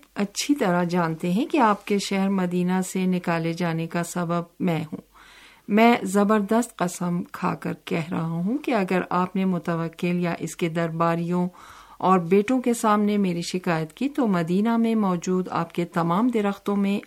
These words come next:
آگ لگا دوں گا، آپ کے غلاموں اور خادموں کو مار ڈالوں گا، آپ کی کھیتی کے چشموں کو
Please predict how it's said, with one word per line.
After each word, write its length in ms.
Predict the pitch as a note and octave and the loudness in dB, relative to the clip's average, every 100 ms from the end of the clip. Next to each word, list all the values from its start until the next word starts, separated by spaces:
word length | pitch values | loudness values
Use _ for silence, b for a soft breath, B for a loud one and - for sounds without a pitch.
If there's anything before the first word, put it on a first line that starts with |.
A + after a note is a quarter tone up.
| - | -2
آگ 220 | F3 D3 | 0 0
لگا 300 | D#3 D#3+ D#3 D#3+ | -4 -4 -4 -4
دوں 140 | F3 F3 | -6 -6
گا، 100 | A3+ - B B B | -10 -16 B B B
آپ 220 | F#3+ A3 - | 4 4 4
کے 80 | B3 | 2
غلاموں 480 | A#3 A3+ G#3+ G#3+ G#3+ | 4 4 4 2 0
اور 200 | - E3+ | 0 -2
خادموں 540 | - E3+ E3 F3 F3 F3 | -2 -2 -2 -2 -2 -2
کو 220 | F#3 F3+ | 0 2
مار 240 | F3 D#3 D#3 | 2 0 -2
ڈالوں 380 | E3 E3+ F#3+ | -2 0 0
گا، 140 | G3 A4+ - B B B | 0 -2 -6 B B B
آپ 360 | G3 G3+ G#3 - | 0 2 0 -4
کی 180 | A3 G#3+ - | -2 -2 -2
کھیتی 360 | G3+ G#3 B3 | 0 0 -2
کے 200 | B3 A#3+ | 0 0
چشموں 500 | A#3 F3 E3+ - F#3 | 2 -2 -4 -4 -4
کو 280 | F3+ F#3 F#3 | 0 0 0